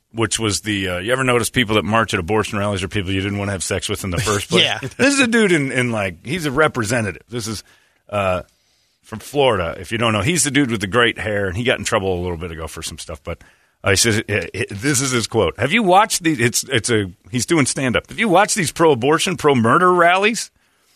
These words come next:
Speaker 1: These people are disgusting. Why is it that women with the least likelihood of getting pregnant are the ones most worried about getting an abortion?" <laughs> Here's where he takes it the next step. "Nobody wants to impregnate you if you look like a thumb. These people are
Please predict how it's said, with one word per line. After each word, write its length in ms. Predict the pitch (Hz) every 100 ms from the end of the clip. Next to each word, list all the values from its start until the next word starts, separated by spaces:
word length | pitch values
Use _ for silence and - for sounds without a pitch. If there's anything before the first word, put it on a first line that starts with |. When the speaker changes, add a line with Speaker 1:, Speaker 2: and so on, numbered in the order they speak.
| _
Speaker 1:
These 140 | - -
people 260 | 220 139 139
are 60 |
disgusting. 760 | 104 107 - - 214 - 113 78 -
Why 180 | -
is 100 | 233 190
it 40 |
that 120 | 156
women 320 | 143 175 185
with 120 | 143 120
the 60 |
least 220 | 127 170 135
likelihood 440 | 156 - 139 139
of 60 | 123
getting 200 | 156 113
pregnant 380 | 147 151 135 110
are 40 |
the 120 | 110
ones 220 | 143 139 127
most 240 | 135 135
worried 260 | 120 139 131
about 220 | 117 107
getting 240 | 120 120
an 60 | 110
abortion?" 540 | 92 110 127 - 85 - - - - -
<laughs> 520 | _ - - 202 - -
Here's 240 | 127 123
where 80 | 123
he 60 | 110
takes 260 | 120 92
it 40 | 95
the 100 | 104
next 220 | 98 -
step. 280 | 107 76 -
"Nobody 260 | - 269 202
wants 240 | 143 120
to 80 | 120
impregnate 500 | 107 127 123 120 110
you 300 | 107 113 135
if 100 | 160
you 80 | 117
look 140 | 127
like 160 | 117 104
a 80 | 101
thumb. 580 | - - 123 131 170 170 - - _ _
These 180 | 214 -
people 400 | - 190 160 131
are 140 | 127